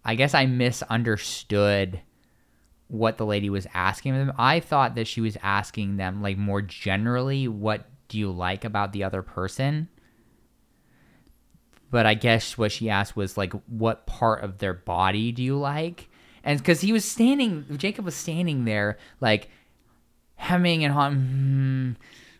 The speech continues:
hmm, for a really awkward amount of time. And I was like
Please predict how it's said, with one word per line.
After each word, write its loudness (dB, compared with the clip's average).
hmm, -2
for 6
a 6
really 4
awkward 0
amount 4
of -4
time. 0
And -2
I 4
was 0
like 0